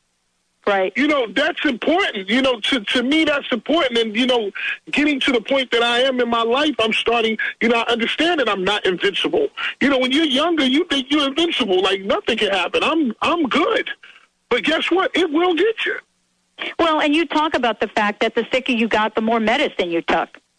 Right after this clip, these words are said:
Speaker 2: Yes,
Speaker 1: And then the
Speaker 2: yes,
Speaker 1: sicker you
Speaker 2: yes.
Speaker 1: got.
Speaker 2: But, but, because, because, you know,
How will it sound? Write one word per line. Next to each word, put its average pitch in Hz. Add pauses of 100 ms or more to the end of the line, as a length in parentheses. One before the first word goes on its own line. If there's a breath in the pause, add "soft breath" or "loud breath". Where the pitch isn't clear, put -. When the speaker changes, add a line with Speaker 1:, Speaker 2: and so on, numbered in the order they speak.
(440)
Speaker 2:
Yes, 233
Speaker 1:
And 233
then 226
the 214
Speaker 2:
yes, 247
Speaker 1:
sicker 233
you 226
Speaker 2:
yes. -
Speaker 1:
got. 330 (880 loud breath)
Speaker 2:
But, -
but, 202
because, 220 (120)
because, 208 (220)
you 214
know, 190